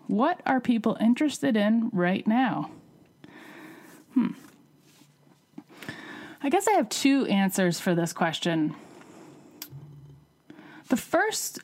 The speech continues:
answer is it depends on what your customer needs. 'Cause if you know that you wanna speak to women who are in executive positions and in corporations,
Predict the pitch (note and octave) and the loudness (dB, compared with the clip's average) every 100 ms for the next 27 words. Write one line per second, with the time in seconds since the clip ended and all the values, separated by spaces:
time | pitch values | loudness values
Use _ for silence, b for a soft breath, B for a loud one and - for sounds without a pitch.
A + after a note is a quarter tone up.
0 | - B3+ B3 B3+ A#3 G#3 G#3 G3+ G3 F#3 | 0 4 4 4 2 2 2 4 2 -2
1 | - - _ B B B - B3 B3+ C#4+ | -6 -10 _ B B B -2 0 4 4
2 | D4 A3+ A3 - F3+ A#3 A#3+ - F3 D3 | 4 4 2 0 0 0 0 0 2 2
3 | C3+ B2+ - - - - _ B B B | 0 -2 -6 -10 -12 -16 _ B B B
4 | B B - A3+ B3 A#3+ C#4+ D#4 B3 A3+ | B B -2 0 2 2 2 4 4 4
5 | C4+ C4 G#3 F#3 - - - B B B | 2 2 2 2 0 -6 -18 B B B
6 | B B B B - - A3 G#3 A#3 G#3+ | B B B B -20 -4 2 4 4 4
7 | G#3 G#3 - - G3+ - - G3+ G3 F#3 | 2 0 0 0 0 -2 -2 2 4 4
8 | F#3 F#3 - B B B - G3+ A3+ A3+ | 2 0 -4 B B B 0 2 4 4
9 | A3 A3 G3 F#3+ F#3 F#3 F3 D3+ F3+ F#3 | 4 4 4 4 4 2 0 0 0 2
10 | G3 F3+ F3+ E3 F3 F3+ D#3+ D3+ F#3+ G3 | 2 0 0 0 0 2 2 2 2 -2
11 | - B B B B B B _ F#3 F3+ | -12 B B B B B B _ -2 0
12 | F3 E3+ E3+ E3 - - - G#3 F#3 - | 0 0 0 -4 -8 -16 -4 0 0 2
13 | G3+ F#3 E3+ F#3 - C#3 D#3+ G3 - | 0 2 2 2 2 0 2 0 -4